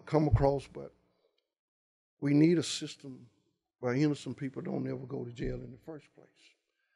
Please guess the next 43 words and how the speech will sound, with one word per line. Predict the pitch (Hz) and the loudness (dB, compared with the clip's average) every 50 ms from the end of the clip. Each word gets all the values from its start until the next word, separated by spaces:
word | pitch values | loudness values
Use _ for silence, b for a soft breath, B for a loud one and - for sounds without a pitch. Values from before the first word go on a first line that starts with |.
| _ _ _ _ _ _ _ - | _ _ _ _ _ _ _ -4
And | 135 139 | 0 2
we | 139 147 | 4 6
need | 151 156 156 165 170 160 - | 8 8 6 6 4 0 -4
to | 139 139 | -6 -6
be | 143 143 139 | 0 2 4
outraged. | 139 131 147 175 175 - 143 135 127 120 123 - _ - - - - | 6 6 6 4 2 0 -4 -8 -10 -10 -14 -18 _ -20 -14 -2 2
I | 139 170 | 4 6
don't | 170 165 - | 6 4 2
care | - 156 143 | 0 -4 -6
if | 135 - | -6 -6
you | - 131 | -6 -4
live | 127 147 151 147 | -2 -2 -2 -2
in | 151 139 143 | -4 -4 -2
Washington, | 147 165 165 - - 135 139 143 | -2 -4 -4 -6 -8 -10 -10 -10
you | 156 | -10
should | 156 - - 131 | -10 -10 -12 -8
be | 123 131 | -4 -2
outraged | 131 135 151 165 - - 147 143 139 131 - - - - _ _ _ _ - | -2 0 0 -2 -2 -4 -6 -6 -8 -10 -12 -16 -20 -20 _ _ _ _ -10
for | - 127 | -8 -4
what | 127 139 131 | -4 -2 -2
happened | 123 131 131 - - - 113 | -4 -4 -8 -8 -10 -14 -16
to | - 117 | -12 -8
me | 135 139 160 202 214 190 _ _ _ _ _ _ _ _ - | -4 -2 -2 -2 -4 -8 _ _ _ _ _ _ _ _ -4
in | 127 135 | 0 2
Alabama. | 135 131 127 131 131 156 180 180 147 120 - b b b b b b | 4 4 2 2 4 2 2 2 0 -6 -12 b b b b b b
And | 156 143 139 | -4 -4 -4
if, | 123 120 - - - - | -4 -8 -12 -12 -10 -8
if | 147 120 | -8 -6
it | 135 131 | -4 -2
happened | 135 147 143 139 139 131 | 0 0 -2 -2 -6 -10
to | 123 127 | -12 -10
someone | - - 147 151 139 139 139 135 131 131 123 | -6 -4 -2 0 0 0 0 0 -2 -2 -4
in | 120 120 117 - _ _ _ _ _ _ - | -6 -8 -12 -16 _ _ _ _ _ _ -8
Kentucky | - 135 127 - 185 190 185 175 | -6 -4 4 8 10 10 10 8
or | 160 143 | 6 4
wherever, | 139 151 156 170 170 | 4 6 6 4 4
we | 151 143 131 143 143 143 | 0 -2 -2 0 2 4
all | 147 139 170 190 196 170 139 | 6 8 8 8 8 6 0
should | - - - 170 | -4 -12 -12 -8
be | 123 123 | -4 -4
outraged | 117 117 110 113 120 120 120 117 - - - | -4 -4 -6 -10 -12 -16 -16 -18 -20 -20 -18
about | 127 120 113 | -16 -16 -16
it. | 110 | -16